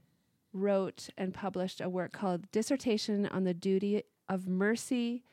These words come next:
and the Sin of Cruelty to Brute Animals. And in that, Primmett writes, "We may pretend to what religion we please, but cruelty is atheism.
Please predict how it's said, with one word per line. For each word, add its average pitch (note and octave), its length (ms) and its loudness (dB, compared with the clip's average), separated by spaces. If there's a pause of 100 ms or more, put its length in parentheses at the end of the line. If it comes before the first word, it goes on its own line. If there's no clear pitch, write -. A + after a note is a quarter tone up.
(300)
and G3 140 0
the G3+ 80 4
Sin A#3 320 2
of G3 140 0
Cruelty G3+ 840 0
to - 100 -4
Brute G3 360 0
Animals. F3+ 680 -6 (560)
And G3 380 0 (480)
in B3 240 2
that, E3+ 560 -4 (760)
Primmett A3 400 0
writes, - 540 -2 (600)
"We B3+ 160 6
may E4+ 160 6
pretend G#3 880 0
to A3+ 140 0
what G#3 180 4
religion G3 500 4
we F3+ 140 4
please, - 760 -6 (320)
but A3+ 160 0
cruelty D4 840 2
is G3 180 0 (120)
atheism. F3+ 800 0